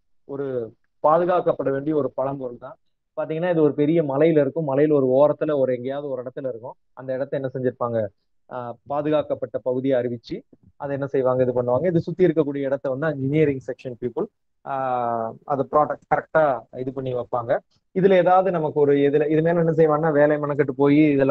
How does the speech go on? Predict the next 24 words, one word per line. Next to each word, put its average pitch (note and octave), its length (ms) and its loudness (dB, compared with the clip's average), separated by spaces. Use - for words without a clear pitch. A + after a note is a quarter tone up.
பார்க்க C#3+ 280 0
போய் C#3+ 160 -2
என்ன C#3 140 -4
பண்ணிட்டு C3 360 -14
வரோம், C#3+ 120 -12
என்னத்தையா C3+ 300 -10
பெயிண்ட்ல D#3 260 -10
எழுதி C3 220 -8
வச்சுட்டு B2+ 180 -12
வருவான். A#2 280 -10
So - 180 -8
அந்த D#3+ 200 0
அறிவே G#3+ 440 4
வந்து F#3 220 2
என்ன E3 180 2
செய்யாதுன்னா D#3+ 440 0
சில D#3 280 -4
பீப்புள்ஸ்க்கு D3+ 360 -8
இருக்காது. B2+ 520 -8
போய் G3+ 580 4
இப்ப C#3 440 -4
இந்த D#3 240 -2
படத்து D#3+ 340 0
மேலேயே D3+ 640 2